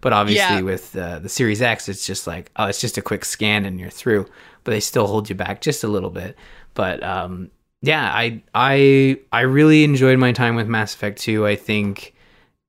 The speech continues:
Speaker 1: if you make your way through Mass Effect one, and yes, it, the gameplay is a bit of a slog, but the story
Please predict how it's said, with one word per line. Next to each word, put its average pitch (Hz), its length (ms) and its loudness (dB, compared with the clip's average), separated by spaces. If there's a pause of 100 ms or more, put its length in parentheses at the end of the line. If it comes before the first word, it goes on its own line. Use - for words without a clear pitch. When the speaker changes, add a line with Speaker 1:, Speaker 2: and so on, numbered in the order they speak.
(120)
Speaker 1:
if 113 200 -2
you 110 120 -2
make 117 260 0
your 131 120 2
way 117 180 4
through 113 240 -2
Mass 101 260 -2
Effect - 260 -6
one, 98 260 -4
and 101 180 -2
yes, 113 520 -4
it, - 320 -8
the 117 100 -8
gameplay 107 440 -4
is 98 140 -4
a 95 40 -6
bit 101 140 -6
of 104 80 -4
a 101 60 -10
slog, 92 500 -8 (440)
but 92 360 -6
the 117 120 -6
story 110 840 2